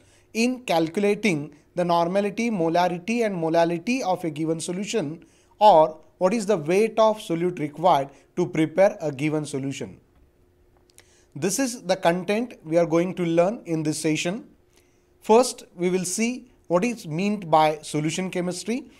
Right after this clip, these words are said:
that is the introduction for solution chemistry, various terms used in solution chemistry, and then calculation of strength of solution.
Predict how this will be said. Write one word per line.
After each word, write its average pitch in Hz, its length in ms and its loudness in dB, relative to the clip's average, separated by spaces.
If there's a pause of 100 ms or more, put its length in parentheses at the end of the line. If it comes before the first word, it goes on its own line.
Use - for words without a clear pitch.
(160)
that 170 160 4
is 214 280 -2
the 165 140 -2
introduction 196 640 -2
for 147 440 2 (160)
solution 165 440 -2
chemistry, 147 560 -8 (840)
various 214 420 2
terms 233 480 -2
used 175 380 -4
in 202 160 -4
solution 156 440 -4
chemistry, 170 580 -8 (800)
and 180 240 -2
then 180 340 2 (220)
calculation 185 680 2
of 139 240 0 (160)
strength 170 480 -2
of 214 240 -2
solution. 135 640 -8